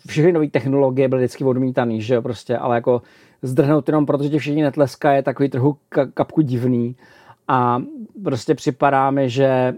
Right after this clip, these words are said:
jako budovat jako, eh, jako komunitu kolem augmentace je lepší než v metaverzu. Prostě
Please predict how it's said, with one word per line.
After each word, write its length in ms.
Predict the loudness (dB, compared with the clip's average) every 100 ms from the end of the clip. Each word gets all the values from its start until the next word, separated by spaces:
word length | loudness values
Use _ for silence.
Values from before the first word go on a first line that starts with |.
| -8
jako 260 | -4 0 0
budovat 560 | 0 2 4 4 2 0
jako, 440 | 2 4 4 2 _ _ _ _ _ -10 -8 -8 -10 -16 -18 -20 -8 -2
eh, 60 |
jako 220 | 2 2 2
komunitu 680 | 4 4 4 2 4 4 4
kolem 560 | 4 4 2 0 -2 0
augmentace 760 | 2 2 2 2 0 0 2 4
je 80 |
lepší 340 | 4 2 -2 0
než 240 | 0 0
v 40 | -2
metaverzu. 640 | -2 0 -2 -2 -4 -10 _
Prostě 380 | -18 -14 -6